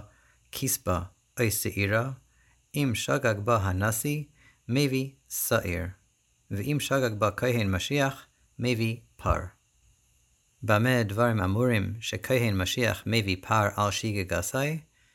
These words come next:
כשטעה בהוראת עצמו, ועשה מעשה בשגגת הוראתו לבדו, והוא שיהיה חכם מופלא, שנאמר, "אם הכהן המשיח יחטא לאשמת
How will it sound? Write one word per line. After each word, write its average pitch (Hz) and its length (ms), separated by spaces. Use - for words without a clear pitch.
כשטעה 135 720
בהוראת 117 640
עצמו, 95 340
ועשה 117 540
מעשה 113 580
בשגגת 120 840
הוראתו 107 600
לבדו, 101 460
והוא 131 540
שיהיה 120 600
חכם 147 520
מופלא, 117 460
שנאמר, 101 580
"אם 156 180
הכהן 135 480
המשיח 113 640
יחטא 110 540
לאשמת 110 440